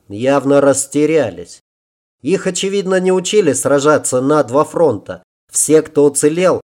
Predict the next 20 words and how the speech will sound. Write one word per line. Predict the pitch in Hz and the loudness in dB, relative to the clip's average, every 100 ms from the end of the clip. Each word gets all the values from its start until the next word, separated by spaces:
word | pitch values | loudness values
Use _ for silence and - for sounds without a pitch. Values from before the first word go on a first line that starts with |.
| _ | _
инстинктивно | 120 135 139 - 147 143 - 180 165 120 117 | -6 -2 -2 0 0 -2 -6 -4 -2 -2 -4
рвались | 117 131 143 156 - | -2 0 0 -2 -4
к | - | -2
ручью, | 156 156 151 127 | -2 -2 -4 -6
там | 92 127 160 | -4 -4 -2
не | 180 185 | 0 0
было | 113 104 | 0 -6
противников. | - 127 131 131 98 92 - 69 _ _ _ | -4 -6 -4 -8 -8 -14 -16 -20 _ _ _
Олегу | 107 135 160 143 151 | -4 4 4 6 4
даже | 135 147 139 147 | 4 2 4 2
не | 147 | 2
давали | 143 151 156 160 156 | 2 2 2 2 2
ударить. | 165 165 160 104 90 _ _ _ _ | 2 0 0 0 -8 _ _ _ _
Копейщики, | 123 131 165 185 170 - 113 - | -6 -6 -2 -2 -2 -6 -10 -8
азартно | 110 110 143 170 - 107 | -4 -2 -2 -2 -4 -12
вскрикивая, | 101 - - 143 175 156 135 127 110 - _ _ | -8 -10 -6 -4 -2 0 0 0 -2 -8 _ _
подкалывали | - 165 - 214 202 190 185 | -4 -4 0 2 2 0 -2
хайтов | 175 185 165 165 156 | 0 0 0 0 -2
на | 160 156 | 0 0
бегу. | 165 143 104 82 | 0 -4 -10 -14